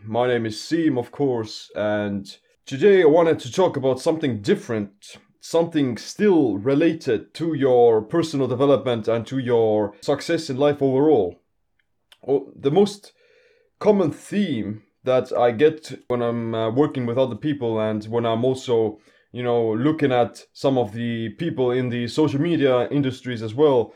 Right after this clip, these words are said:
is that they talk a lot about motivation and inspiration. You know, they get inspired by some sort of a video, some sort of a quote, motivational quote, or some, you know, motivational speaker,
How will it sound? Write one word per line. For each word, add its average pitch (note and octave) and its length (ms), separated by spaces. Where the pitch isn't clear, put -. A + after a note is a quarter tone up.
is B2+ 300
that B2 580
they C#3+ 120
talk G3 320
a - 20
lot E3 240
about B2+ 460
motivation C#3 960
and G#2 340
inspiration. C#3 1160
You A#2 80
know, A#2 140
they A#2+ 140
get - 440
inspired D3 800
by A#2 140
some C#3+ 280
sort C3+ 220
of G#2 140
a A2+ 180
video, B2+ 560
some A#2 240
sort B2 180
of A#2 140
a A2 240
quote, F3+ 520
motivational D3 680
quote, D#3+ 400
or A#2 480
some, C#3+ 240
you C#3+ 80
know, C3 240
motivational D3 580
speaker, A#2 800